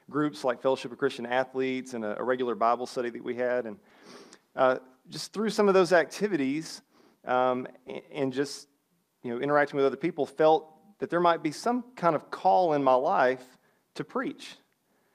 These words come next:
But I, I didn't really know what that meant. I didn't know what,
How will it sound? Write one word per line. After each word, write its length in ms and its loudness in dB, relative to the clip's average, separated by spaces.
But 160 6
I, 120 6
I 60 4
didn't 120 2
really 140 6
know 100 6
what 100 2
that 120 4
meant. 280 0
I 120 -2
didn't 160 -4
know 140 4
what, 140 0